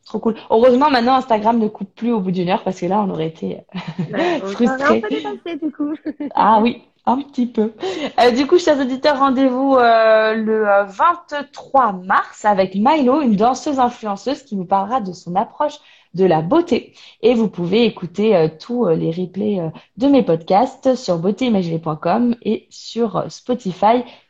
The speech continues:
Speaker 1: et Deezer également. Eh bien, ah, je vois que Steven, euh, a dit, «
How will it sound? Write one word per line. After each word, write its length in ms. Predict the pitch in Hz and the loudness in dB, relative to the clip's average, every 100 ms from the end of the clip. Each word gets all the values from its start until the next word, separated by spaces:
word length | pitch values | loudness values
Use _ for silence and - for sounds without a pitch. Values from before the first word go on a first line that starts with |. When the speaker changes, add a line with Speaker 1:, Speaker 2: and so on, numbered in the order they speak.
| _ | _
Speaker 1:
et 160 | 262 - | -2 -2
Deezer 560 | 165 185 190 220 262 - _ - | -4 -4 -2 -2 -4 -8 _ -2
également. 580 | 285 214 190 160 - _ _ _ _ _ _ _ _ _ - | 2 2 0 -2 -8 _ _ _ _ _ _ _ _ _ -8
Eh 140 | 254 | -6
bien, 380 | 190 190 202 208 | -6 -4 -2 -2
ah, 120 | - 208 | 0 0
je 100 | 190 | 0
vois 160 | 196 | -2
que 60 | 196 | -4
Steven, 640 | - 202 190 190 196 190 | -10 -8 -4 -4 -4 -4
euh, 640 | 180 165 165 165 _ - | -6 -6 -8 -12 _ -18
a 60 | 190 | -12
dit, « 280 | 170 202 | -6 -4